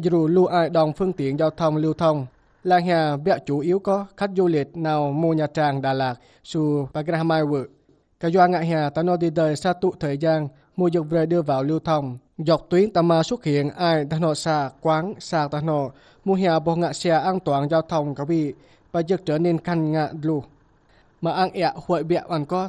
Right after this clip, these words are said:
tình trạng bà tệ sạt lở cục bộ đi ăn nạ đi tụ mùa hô già. Bà ngạ gơi bà tệ át tắc giao thông, su gia nguy hiểm ngạ. Gà mà nuôi nào già là,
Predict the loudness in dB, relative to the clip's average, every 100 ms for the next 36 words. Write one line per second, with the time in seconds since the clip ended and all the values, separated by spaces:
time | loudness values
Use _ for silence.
0 | -6 -4 -4 -4 -4 -4 -10 -12 -6 -6
1 | -4 -6 -4 -6 -6 -8 -6 -4 -4 -4
2 | -4 -2 -4 -4 -4 -4 -6 -4 -6 -4
3 | -4 -4 -4 -6 -4 -4 -4 -10 _ _
4 | _ _ -10 -6 -4 -2 -2 0 -4 -4
5 | -4 -4 -2 -4 -2 -4 0 -2 -2 -6
6 | -6 -2 -2 -2 -6 -4 -4 -2 -2 -2
7 | -4 -6 -20 _ _ _ -6 -2 0 2
8 | 0 0 0 0 0 0 0